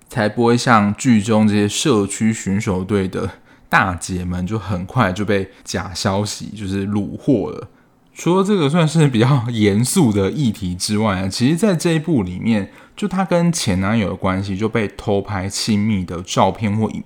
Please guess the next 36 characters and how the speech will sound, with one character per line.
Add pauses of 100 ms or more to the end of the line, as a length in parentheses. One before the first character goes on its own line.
片
这
件
事
情， (400)
其
实
在
现
在
的
教
育
现
场
已
经
有
在
教
育
这
件
事
情
了。 (300)
我
不
确
定
就
是
国
高
中
的